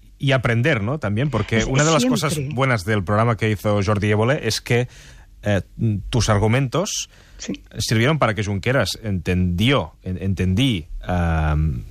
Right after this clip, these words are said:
Speaker 1: lo que tú pensabas,
Speaker 2: Claro.
Speaker 1: Y tú entendiste lo que pensaba Junqueras.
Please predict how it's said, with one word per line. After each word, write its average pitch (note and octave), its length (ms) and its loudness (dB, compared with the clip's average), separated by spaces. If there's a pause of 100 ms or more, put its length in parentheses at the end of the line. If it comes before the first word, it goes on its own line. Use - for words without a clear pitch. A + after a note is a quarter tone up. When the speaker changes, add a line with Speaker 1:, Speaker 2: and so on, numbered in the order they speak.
(380)
Speaker 1:
lo A#2+ 220 2
que G#2+ 80 0
tú G#2+ 100 2
pensabas, C#3+ 640 2 (440)
Speaker 2:
Claro. G3 200 -6 (100)
Speaker 1:
Y A2 60 -6
tú - 80 -2
entendiste A2+ 460 0
lo B2 140 0
que F#2+ 100 -4
pensaba G2 420 0
Junqueras. F#2+ 560 -2